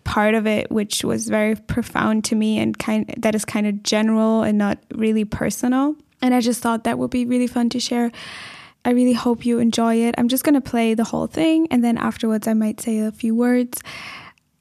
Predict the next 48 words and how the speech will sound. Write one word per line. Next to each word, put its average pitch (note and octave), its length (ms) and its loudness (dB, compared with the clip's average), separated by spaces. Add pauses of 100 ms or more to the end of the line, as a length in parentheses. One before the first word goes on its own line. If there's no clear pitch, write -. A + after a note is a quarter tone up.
(160)
I B3+ 60 2
invite B3 360 4
you B3+ 140 2
to A#3+ 480 0 (120)
keep D4 220 2
an C#4+ 60 6
open B3+ 260 4
mind. A3+ 480 2 (880)
If C4 180 2
you C4 80 6
don't B3 260 6
really A#3 260 2
get G#3+ 360 0
what A3+ 180 0
inner A3+ 180 2
voice G#3+ 240 0
is A3+ 80 -2
saying, A3 480 2
that's A3 260 -2
completely A3+ 680 0
<laughs> G#3 40 -10
cool A#3+ 300 6
too. A3 320 2
Sometimes B3 400 2
they're A3 160 2
a G#3+ 40 2
little G#3+ 220 2
bit G#3+ 140 -2
cryptic, A3+ 500 0
or A3 160 2
sometimes A3+ 480 0
it G#3+ 80 -4
just - 220 -4
makes A3 260 0
a G#3+ 60 -2
lot G#3 100 0
of G#3 100 -2
sense - 260 -4
to - 60 -2
the G#3+ 100 -4
person - 400 -2
that A3 100 0
is A3 140 -2
dropped G#3+ 280 -4
into A3 300 -2
the A#3 80 0
inner A3+ 160 0
voice, A3+ 360 0